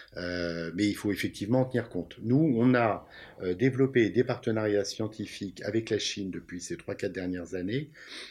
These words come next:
euh, tout simplement parce qu'ils sont très bons. Enfin, leur, leur niveau monte. On n'est pas encore, euh, on est toujours dans les rankings de,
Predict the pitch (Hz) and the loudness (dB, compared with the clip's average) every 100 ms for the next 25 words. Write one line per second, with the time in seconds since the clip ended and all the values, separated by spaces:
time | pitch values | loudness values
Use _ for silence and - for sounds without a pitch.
0 | - 90 87 85 120 - 123 98 131 - | -16 -8 -6 -6 -4 0 2 2 2 0
1 | - - 90 - 127 - 104 117 - - | -2 -6 -10 -6 -4 0 0 -2 -4 -2
2 | 101 - - - _ 90 - 107 110 117 | -2 -2 -10 -20 _ -8 -2 4 6 4
3 | 120 131 120 113 143 - - _ - - | 4 6 6 6 4 0 -12 _ -20 -20
4 | _ 95 101 104 131 131 123 107 131 120 | _ -6 -2 0 4 6 6 4 6 8
5 | 104 98 92 92 92 92 90 95 - 123 | 8 6 4 2 2 0 -2 -2 -2 -2
6 | 113 131 113 98 95 92 113 113 120 113 | 2 4 6 4 2 2 2 2 2 2
7 | 95 87 92 87 87 | 2 0 0 0 -2